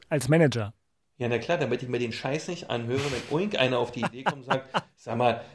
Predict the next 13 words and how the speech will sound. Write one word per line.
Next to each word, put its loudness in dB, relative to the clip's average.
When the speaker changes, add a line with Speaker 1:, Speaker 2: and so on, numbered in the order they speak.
Speaker 2:
ey, -2
das -4
Hähnchengeschnetzelte, -4
ist -8
das -8
richtig, -6
ist -6
das 0
Biohuhn 0
oder 2
wo -4
kommt -4
das?“ -8